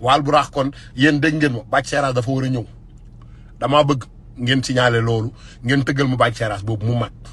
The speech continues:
Waa Alburax yéen laay waxal, tëgg leen ko. Bu leen xaar waa Gaston di ko tëgg. Ndax ñun xam nañ problème bi foofu lan la. Ah, Abo Sañ Sañ, sama frère, ñu ngi koy ziar bu baax a baax a baax, di ko bëgge. Mais dama ne leen, retour de Bathie Seras, ànd ceeg coach Bakary.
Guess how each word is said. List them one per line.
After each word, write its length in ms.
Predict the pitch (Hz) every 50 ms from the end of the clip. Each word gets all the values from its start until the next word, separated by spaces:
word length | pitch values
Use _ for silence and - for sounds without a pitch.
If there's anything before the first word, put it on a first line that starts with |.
| - - - - - -
Waa 140 | - 104 117
Alburax 320 | 123 120 127 123 104 98
yéen 140 | 113 117 117
laay 120 | 113 110 107
waxal, 240 | 101 - - - - - -
tëgg 140 | - 147 135
leen 200 | 139 143 139 123
ko. 140 | 113 - - - - - - - - - - - - - - - - - 135
Bu 80 | 151
leen 120 | 165 165 160
xaar 200 | 156 151 151 143
waa 140 | 143 139 135
Gaston 280 | 123 123 - - 123 120
di 60 | 120
ko 100 | 113 127
tëgg. 180 | 117 - 113 - - - - - - - - - - - - - - 113
Ndax 120 | 127 131
ñun 120 | 143 147 135
xam 160 | - - 160
nañ 140 | 156 156 139
problème 300 | 127 139 139 135 131 120
bi 60 | 113
foofu 240 | - 127 117 104 107
lan 220 | 110 107 101 92
la. 80 | 85 - - - - - - - - - - - - - - - - - -
Ah, 140 | 104 123 139 - - - - -
Abo 220 | 135 143 160 165
Sañ 180 | - 151 147 143
Sañ, 180 | - 127 110
sama 180 | 101 123 143 143
frère, 240 | - 139 135 123 110
ñu 80 | 117 127
ngi 60 | 131
koy 140 | 131 139 131
ziar 240 | 117 131 131 123
bu 140 | 120 123 123
baax 240 | 117 139 139 - -
a 20 |
baax 220 | 131 117 117 104 -
a 40 | 104
baax, 180 | - - -
di 80 | 110 113
ko 100 | 120 123
bëgge. 240 | 110 117 - - - - - - - - -
Mais 100 | 113 120
dama 160 | 139 147 151
ne 60 | 147
leen, 160 | 147 - 113 - - - - - - -
retour 480 | 156 302 339 330 - 320 330 330 277 226
de 80 | 233 220
Bathie 240 | 220 220 214 - -
Seras, 440 | - 190 180 170 160 - - - -
ànd 160 | - 233 226 220 -
ceeg 140 | 226 214 - - _
coach 300 | 285 302 - - - - - _ _ _ _ _
Bakary. 420 | 120 - - 143 156 147 139 120